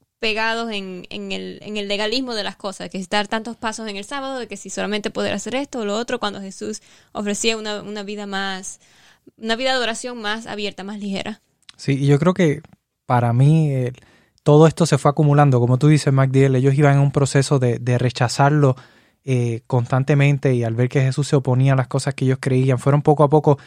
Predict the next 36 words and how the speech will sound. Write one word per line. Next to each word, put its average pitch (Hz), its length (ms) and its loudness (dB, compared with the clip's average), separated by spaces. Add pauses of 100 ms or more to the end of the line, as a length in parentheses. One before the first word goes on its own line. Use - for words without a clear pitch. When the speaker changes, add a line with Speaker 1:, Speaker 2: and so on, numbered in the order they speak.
(220)
Speaker 2:
rechazando 147 560 2
por 151 160 4
conveniencia, 151 920 4 (540)
pero 143 360 6
a 135 140 2
conciencia, 160 460 4
reconociendo, 143 580 2 (300)
yo 165 100 8
me 240 80 6
imagino, 156 340 6
y 139 60 6
esto 156 160 4
quizás 175 240 4
no 156 160 4
lo 156 100 4
dice 156 200 2
explícitamente 151 640 2
la 143 100 4
Biblia, 151 300 2
pero 127 160 0
yo 127 100 0
me 156 80 4
imagino 165 380 4
que 143 100 0
ellos 143 120 -2
se 170 80 2
tuvieron 156 280 2
que - 80 0
haber 151 200 6
reunido 147 260 4
en 147 60 4
algún 147 180 2
momento 151 360 0
y 131 40 0
decir, 127 240 -2
"Mira, 135 220 2